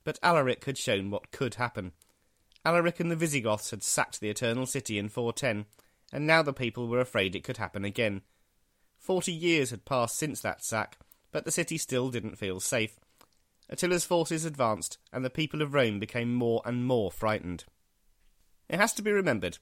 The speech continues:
that the attacks of the Huns were not like those of the Goths or the Vandals. These tribes were focused on finding a new homeland within the Empire's territory.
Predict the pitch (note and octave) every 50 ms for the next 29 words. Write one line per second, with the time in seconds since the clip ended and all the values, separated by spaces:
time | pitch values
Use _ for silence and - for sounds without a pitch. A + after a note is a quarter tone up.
0 | _ _ - B2+ - D#3 D#3+ D#3 - - F#3 - - - F3+ E3+ D#3+ F3 D#3 D#3
1 | B2+ A2 G#2+ G#2 G#2 A#2 B2 C3+ D3 D#3 - - A#2+ A2+ A2 F#2+ G2+ - G#2+ G2+
2 | G#2 G2 A2 G#2 A#2 A2+ - G#2+ F#2+ - - - G#2 F#2+ G#2 G#2 A#2+ A#2+ A#2+ G2+
3 | G2+ G2 F#2+ F#2+ - - _ _ _ _ _ _ _ _ _ - F#3+ G#3+ G3+ -
4 | - - G2+ F2+ F#2+ A2 - - C3 - - C3 B2+ - C3+ B2 - C#3+ C3+ B2+
5 | - A#2+ A#2 A#2+ A2+ A#2+ A#2+ A#2+ A#2 A#2+ A#2+ A#2+ G#2+ - D#3 D3+ C#3 A#2+ G#2+ G2
6 | G2 G#2+ G#2 A2 A#2 A#2 - - D3 C#3+ C3+ A#2 G#2+ G#2 G2+ G2+ F#2+ - G#2 G2+
7 | G2 G2 - - - C3 B2 A2 - - G#2 F#2 F2+